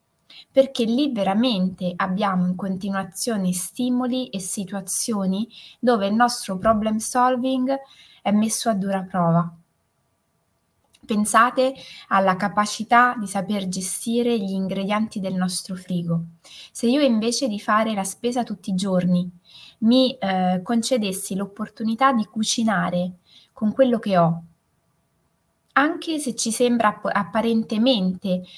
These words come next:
privo di connessioni, ma sapete quante abilità noi svilupperemo?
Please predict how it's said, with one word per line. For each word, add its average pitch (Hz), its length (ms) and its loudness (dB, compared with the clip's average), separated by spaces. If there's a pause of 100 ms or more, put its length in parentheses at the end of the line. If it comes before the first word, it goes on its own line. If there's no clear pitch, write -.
(240)
privo 240 280 2
di 196 140 0
connessioni, 185 960 -2 (300)
ma 208 80 -8
sapete 254 640 -2
quante 220 800 2 (640)
abilità 190 800 0
noi 190 240 -4
svilupperemo? 175 960 -2